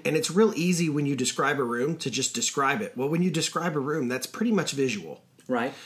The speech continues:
Speaker 1: And so I always, whenever I do a scene set, I always try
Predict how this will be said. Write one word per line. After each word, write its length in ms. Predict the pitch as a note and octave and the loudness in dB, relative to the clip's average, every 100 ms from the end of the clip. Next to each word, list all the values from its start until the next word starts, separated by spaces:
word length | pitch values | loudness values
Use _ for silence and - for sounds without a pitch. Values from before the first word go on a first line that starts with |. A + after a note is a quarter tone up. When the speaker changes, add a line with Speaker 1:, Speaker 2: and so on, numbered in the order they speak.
| - - - | -20 -16 -2
Speaker 1:
And 120 | E3 | 0
so 460 | - F3+ D#3 D#3 - | 4 4 6 4 2
I 200 | F#3+ C4 | 2 4
always, 480 | A3 F3 D3+ C3 - | 6 6 2 0 -4
whenever 420 | C3+ C3+ D3 C#3 | -2 0 0 0
I 260 | B2 C#3 C3 - - D#3 | 2 2 -2 -10 -14 -6
do 180 | D3 | 0
a 60 | C#3+ | 0
scene 320 | - C#3+ C3 | 0 0 0
set, 440 | B2 A#2+ A2 - _ _ _ - | -2 -4 -6 -8 _ _ _ -2
I 200 | C#3 D#3+ | 0 0
always 460 | B2 C3 B2+ B2 | -2 0 0 -2
try 400 | - - B2 A#2+ | -4 -2 0 0